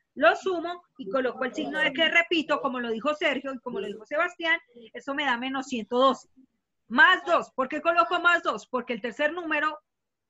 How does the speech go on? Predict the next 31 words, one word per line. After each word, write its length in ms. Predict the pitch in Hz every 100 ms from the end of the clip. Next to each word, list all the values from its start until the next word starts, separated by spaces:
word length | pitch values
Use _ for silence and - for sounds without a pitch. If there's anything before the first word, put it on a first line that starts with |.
| _
lo 200 | 240 247
dejo 280 | 233 247 -
quieto 300 | 359 320 311
porque 240 | 269 269
todavía 400 | - 214 214 247
no 120 | 254 277
lo 80 |
he 40 | 294
operado. 480 | 339 339 330 302 311 _ _
¿Y 100 | 277
por 180 | 302 285
qué 100 | 285
no 140 | 277
lo 100 | 311
opero? 340 | 311 339 262 202 _ _ _
Porque 260 | 254 240 233
son 160 | 240 214
signos 320 | 240 220 233
diferentes. 760 | 240 226 208 196 - _ - _ _ _ _ _ -
¿Listo? 400 | 226 233 311 359 - - - - -
Ahora 320 | 285 302 330
sí 140 | 339 349
voy 180 | 320
a 80 | 311
entrar 260 | 311 302 277
a 80 | 277
la 160 | 277
parte 280 | 240 202 247
de 80 | 262
signos 340 | 233 185 202
diferentes. 440 | 233 311 359 339